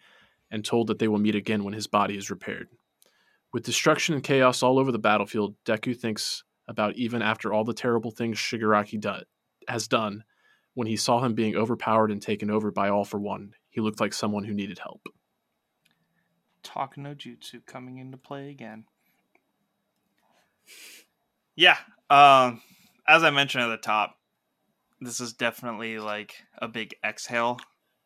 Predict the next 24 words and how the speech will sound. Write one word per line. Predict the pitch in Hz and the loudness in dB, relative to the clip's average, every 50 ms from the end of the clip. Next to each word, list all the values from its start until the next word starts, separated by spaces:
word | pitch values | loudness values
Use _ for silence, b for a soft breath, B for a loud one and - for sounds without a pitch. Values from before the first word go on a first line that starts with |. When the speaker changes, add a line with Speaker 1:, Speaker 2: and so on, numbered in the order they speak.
| _ _ _ _ _ _ _ _ | _ _ _ _ _ _ _ _
Speaker 2:
'Cause | - 127 120 113 113 | -8 -8 -8 -8 -6
once | 113 117 117 117 110 | -6 -4 -4 -2 -4
Speaker 1:
Mm-hmm. | 107 107 | -4 -4
Speaker 2:
Compress | 110 117 120 110 104 - 120 117 | -4 -2 -2 -2 -4 -6 -8 -8
started | - - 117 117 113 | -6 -6 -6 -6 -6
making | 113 113 110 - - 117 113 | -8 -10 -12 -12 -12 -12 -10
his | 110 107 | -10 -12
moves, | 107 107 110 110 110 110 107 - | -12 -12 -12 -10 -10 -12 -12 -14
it's | - - | -16 -14
like, | 113 107 104 110 | -16 -14 -12 -12
"Oh | 107 | -14
my | 104 101 92 | -14 -14 -18
god, | - - - 101 101 98 | -20 -16 -12 -12 -10 -10
like, | 95 98 - | -12 -16 -14
how | - 107 | -14 -14
much | 104 104 - | -14 -14 -18
further | - - 113 107 101 104 95 | -16 -14 -14 -12 -12 -12 -14
are | 98 | -14
we | - 95 | -16 -16
gonna | 95 95 98 95 | -18 -18 -18 -16
go | - 95 95 | -14 -12 -8
on | 98 101 107 117 120 | -6 -6 -6 -6 -6
with | 117 107 - | -10 -12 -10
this?" | 104 104 104 - - - | -12 -10 -10 -10 -12 -12